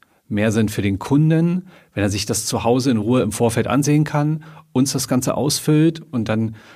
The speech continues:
ausgefüllt schickt, weil dann können wir uns besser auch vorbereiten auf den Assessment-Prozess und wissen auch, welche Schwerpunkte wir da vielleicht auch noch zusätzlich setzen können. Also ja,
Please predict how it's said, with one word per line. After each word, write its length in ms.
ausgefüllt 640
schickt, 360
weil 120
dann 140
können 200
wir 80
uns 140
besser 260
auch 80
vorbereiten 500
auf 120
den 160
Assessment-Prozess 760
und 140
wissen 220
auch, 160
welche 300
Schwerpunkte 520
wir 140
da 180
vielleicht 400
auch 120
noch 120
zusätzlich 460
setzen 280
können. 200
Also 140
ja, 300